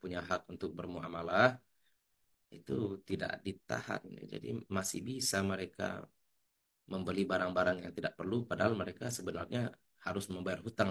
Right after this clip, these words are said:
terlebih dahulu. Ahliyatul muamalah, Tuan Hajar.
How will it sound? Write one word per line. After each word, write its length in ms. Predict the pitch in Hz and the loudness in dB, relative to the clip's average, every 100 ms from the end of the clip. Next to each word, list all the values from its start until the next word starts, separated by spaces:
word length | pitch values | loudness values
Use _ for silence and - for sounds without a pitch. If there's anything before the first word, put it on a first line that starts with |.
| 87 | 2
terlebih 240 | 90 87 82 | -2 0 -2
dahulu. 260 | 82 85 95 - _ _ _ - - _ _ _ _ _ _ _ _ _ _ _ _ _ _ 92 | -4 -6 -6 -12 _ _ _ -18 -18 _ _ _ _ _ _ _ _ _ _ _ _ _ _ -10
Ahliyatul 380 | 90 87 95 87 | -6 -6 -4 -2
muamalah, 360 | 87 82 90 - _ | -2 -2 -6 -12 _
Tuan 180 | - - | -8 -6
Hajar. 220 | 87 90 | -6 -6